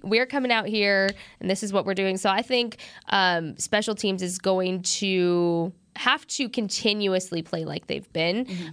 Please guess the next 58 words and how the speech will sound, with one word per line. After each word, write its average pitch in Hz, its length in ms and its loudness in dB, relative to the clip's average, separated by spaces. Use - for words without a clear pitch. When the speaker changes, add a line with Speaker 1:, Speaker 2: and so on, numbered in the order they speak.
Speaker 1:
Um, 180 420 0
and, 175 300 0
uh, 165 260 -4
shout 294 260 0
out 196 140 0
to 185 60 -16
Brett - 200 -2
Maher - 340 -4
Speaker 2:
Yeah, 269 120 2
yeah, - 80 -2
Speaker 1:
because, 214 600 2
Speaker 2:
yeah. - 60 -6
Speaker 1:
you 311 140 4
know, 185 180 2
we 254 140 0
gotta 381 120 4
Speaker 2:
We - 40 -2
Speaker 1:
show, 311 240 4
Speaker 2:
doubted 311 320 4
Speaker 1:
we 330 80 2
gotta 466 180 4
Speaker 2:
him. 480 60 4
Speaker 1:
show 381 240 4
some 320 200 0
Speaker 2:
We 269 60 2
Speaker 1:
love 370 360 4
to 403 80 2
Speaker 2:
doubted 320 100 2
Speaker 1:
it. 320 80 0
Speaker 2:
him. 294 200 -4
Speaker 1:
Oh, - 60 2
you 339 200 4
know 453 120 2
what? 370 160 4
And 247 120 4
I 254 120 4
will 302 100 0
be 285 100 -4
the 269 100 -4
first 233 220 0
to 240 60 -4
say, 220 580 2
yes, 175 640 0
I 208 180 2
was 202 540 -4
a 185 160 0
Brett 220 320 2
Maher 190 380 2
doubter, 180 540 2
but 202 320 4
he 277 240 4
has 302 180 2
done 233 240 4
what 214 120 -2
he's 202 280 -2
needed 175 340 -2
to 180 100 0
do 156 360 -4